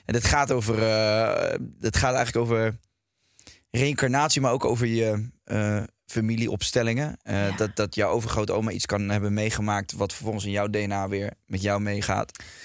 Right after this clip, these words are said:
Speaker 1: En dat gaat ook heel erg over die lans breken van, eh,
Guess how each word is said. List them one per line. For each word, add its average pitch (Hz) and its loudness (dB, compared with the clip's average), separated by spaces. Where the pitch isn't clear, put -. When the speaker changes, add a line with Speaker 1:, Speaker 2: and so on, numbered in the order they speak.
Speaker 1:
En 110 -2
dat 127 2
gaat 143 2
ook 131 0
heel 127 2
erg 117 0
over 107 0
die 107 -2
lans 123 2
breken 107 0
van, 98 -2
eh, 98 0